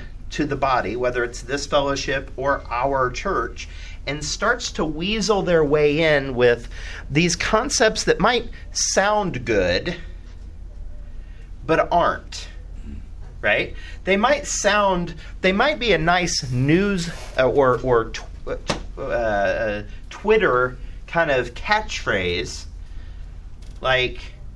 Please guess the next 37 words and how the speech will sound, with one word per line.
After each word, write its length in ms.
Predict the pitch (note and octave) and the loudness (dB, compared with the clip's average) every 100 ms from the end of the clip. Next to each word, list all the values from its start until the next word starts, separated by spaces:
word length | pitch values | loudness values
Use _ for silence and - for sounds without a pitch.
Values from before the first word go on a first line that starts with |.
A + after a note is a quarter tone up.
| - - - - - - - | -14 -12 -12 -12 -12 -12 -4
like, 300 | A2+ A2 - - | -4 -4 -10 -12
"Silence 680 | - C#3+ C3+ D3 C#3+ C#3 C3+ | -2 2 2 4 2 0 -4
is 140 | A2 | -2
violence." 840 | B2 B2 D3 E3+ - - - - - - - D#3 | 2 2 2 -2 -4 -4 -4 -6 -12 -14 -12 -2
Well, 240 | G3+ G#3+ | 0 2
actually, 340 | A3 B3+ D#4 C4 | 2 0 -2 -2
it's 140 | C4 | -4
not. 360 | B3+ A3+ G2 - - - - - - - - - - - | -2 0 0 -4 -14 -14 -12 -12 -12 -14 -14 -14 -14 -4
You 100 | D3+ | 0
know? 260 | D3 D3+ - - | 2 2 -2 -10
<laughs> 40 | - - - - - - - - | -14 -14 -14 -14 -14 -12 -12 -6
You 100 | D#3 | 0
know, 320 | D3 D3 F#3 - - | 4 6 4 0 -6
if 160 | D#3+ F3+ | 0 4
I 140 | G#3 | 2
choose 440 | G#3+ - C4 B3+ F3+ | 0 0 0 0 2
not 300 | F3+ F3+ - | 4 4 2
to, 300 | E3 D3+ D3 - - - | 4 4 2 -4 -12 -6
to 180 | F3 D3+ | 0 0
be 320 | D3+ F3 E3+ | 2 2 4
active 540 | D#3+ E3 - F#3+ F3+ | 4 4 2 2 4
as 220 | E3+ D3 D#3 | 4 2 4
much 360 | D#3+ D#3 - | 4 2 0
as 300 | B2 C3+ B2 | 2 2 0
you 160 | D#3+ C#4 | 0 0
think 260 | G#3+ E3+ | 0 2
I 120 | D3 B2+ | 2 0
should 200 | C3+ - | -4 -2
be 140 | B2+ | 0
active, 380 | A#2+ - C3 B2+ | 2 0 -2 2
that 180 | B2+ C#3+ | 2 4
doesn't 280 | C3+ B2 | 2 2
necessarily 520 | B2 A#2+ A#2+ B2 G2+ G2 | 0 -2 -2 -2 -2 -2
mean 180 | G2+ F2+ | -4 -4
I 80 | F2 | -4
condone 480 | E2+ D#2+ G#2 G#3+ | -6 -4 -4 -4
it. 160 | - | -6